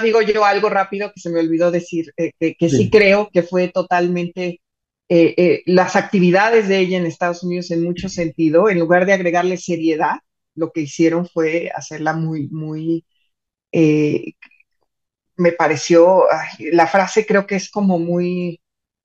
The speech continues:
Speaker 1: eh, pueril, no sé, creo que más bien la gente allá se quedó con la percepción de que es una mujer que se la pasa jugando, ¿eh?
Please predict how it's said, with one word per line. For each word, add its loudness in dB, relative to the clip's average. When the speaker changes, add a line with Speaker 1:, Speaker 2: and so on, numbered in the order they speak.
Speaker 1:
eh, -2
pueril, 6
no 4
sé, 4
creo 4
que 4
más 4
bien 4
la 2
gente 0
allá 0
se -18
quedó -6
con -4
la -4
percepción -6
de -6
que -10
es -8
una 0
mujer -6
que -6
se -6
la -4
pasa -12
jugando, -6
¿eh? -12